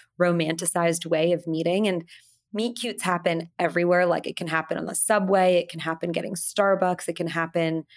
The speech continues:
in a bathroom stall. Like, it literally could happen anywhere. But I think that something that I love talking about is that, like, serendipity, the idea of serendipity is not, doesn't exist in a vacuum. You have to put yourself in situations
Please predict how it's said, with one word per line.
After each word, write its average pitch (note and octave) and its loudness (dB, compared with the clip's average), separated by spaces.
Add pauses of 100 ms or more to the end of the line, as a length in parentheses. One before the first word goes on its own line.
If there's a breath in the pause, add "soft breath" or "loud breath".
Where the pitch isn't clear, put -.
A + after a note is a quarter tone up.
(400 soft breath)
in F3 -2
a D#3+ -2
bathroom F#3 2
stall. F3+ 2
Like, E3 2
it F3+ -2
literally G#3+ 4
could F#3 0
happen E3+ -2
anywhere. G#3+ 0 (340 soft breath)
But A3 0
I A3+ 4
think A3+ -6
that G3+ 2 (1040)
something A3 2
that G#3 4
I F3+ 4
love E3 2
talking E3+ -2
about G3 2
is F3 -4
that, - -4
like, E3+ -4 (280)
serendipity, F#3 2
the F#3 2
idea F3 2
of F3+ 0
serendipity F3 -2
is G3 -2
not, A3+ 0
doesn't - 0
exist F3 -2
in F#3+ 0
a E3 0
vacuum. G#3+ 0 (320 soft breath)
You G#3 -4
have F#3+ -2
to A3+ 0
put - -4
yourself F#3 0
in E3+ 0
situations F#3+ -2